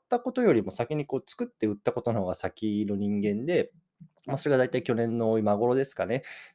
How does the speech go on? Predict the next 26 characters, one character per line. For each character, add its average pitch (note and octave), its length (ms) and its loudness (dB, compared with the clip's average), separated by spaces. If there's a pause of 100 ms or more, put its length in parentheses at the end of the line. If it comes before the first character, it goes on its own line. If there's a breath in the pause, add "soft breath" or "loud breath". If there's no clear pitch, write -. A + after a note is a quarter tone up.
で、 F3 220 2
ま C#3 380 6
あ、 A#2 40 2
あ A#2 40 -2
の、 A#2 260 0
そ - 140 -2
う - 20 2
い D3 40 2
う - 20 -14
こ D3+ 100 -4
と D3+ 80 -4
も A#2+ 120 -2
し - 160 -6
な D3+ 120 0
が F#3+ 100 4
ら、 G3+ 140 8
ま C#3+ 80 2
あ、 - 40 4
自 G2+ 120 -4
分 G#2+ 160 0
で G#2+ 100 -4
買 - 160 -2
っ - 60 -20
た G2+ 80 0
り F#2 80 -2
と - 160 -8